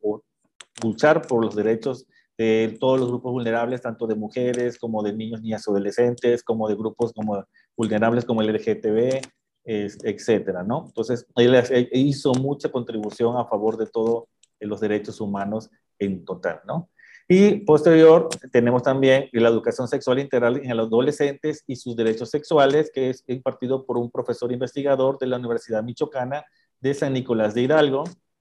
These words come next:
Y por último, pero no menos importante, claro, este, la conferencia de la pandemia y violencia feminicida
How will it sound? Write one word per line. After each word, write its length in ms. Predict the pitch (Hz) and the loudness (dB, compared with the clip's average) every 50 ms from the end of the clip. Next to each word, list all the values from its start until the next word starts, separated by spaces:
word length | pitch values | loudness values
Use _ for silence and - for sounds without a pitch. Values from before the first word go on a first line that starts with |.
| _ _ _ _ - | _ _ _ _ -10
Y 100 | - 143 | -10 -6
por 160 | 143 170 170 165 | -2 0 2 2
último, 520 | 160 160 160 - 165 160 165 180 180 175 | 2 0 0 -2 -4 -2 -2 -2 -2 -2
pero 160 | 127 113 107 | -2 -4 -2
no 100 | 110 110 | -4 -4
menos 280 | 117 120 120 127 120 147 | -6 -6 -6 -8 -8 -8
importante, 640 | 139 135 147 143 - - 151 143 143 139 - 151 143 | -8 -6 -6 -6 -4 -2 -4 -4 -4 -6 -8 -10 -6
claro, 400 | - 131 127 127 127 151 165 - _ _ _ _ - | -4 -2 -2 -2 -4 -6 -10 -12 _ _ _ _ -6
este, 500 | 120 117 113 110 110 - - 127 113 113 | -2 -2 0 -2 -2 -4 -4 -2 0 2
la 180 | 113 110 113 | 2 0 0
conferencia 520 | 113 131 123 120 - 123 120 123 123 - 143 | 0 -2 -6 -4 -2 0 0 0 0 0 0
de 80 | 135 | 2
la 160 | 131 135 127 - | 2 2 2 0
pandemia 600 | 135 127 127 135 139 139 147 156 170 185 - _ - | -2 -2 0 0 0 0 -2 -4 -6 -8 -10 _ -10
y 80 | 139 | -6
violencia 560 | 127 120 117 113 113 113 113 113 - 135 123 117 | -4 0 2 2 2 2 -2 -2 -2 -4 -4 -4
feminicida 840 | - 123 120 123 123 123 123 117 - 156 147 143 135 120 123 - | -4 -6 -6 -6 -8 -8 -10 -6 -4 -2 -2 -2 -2 -4 -6 -8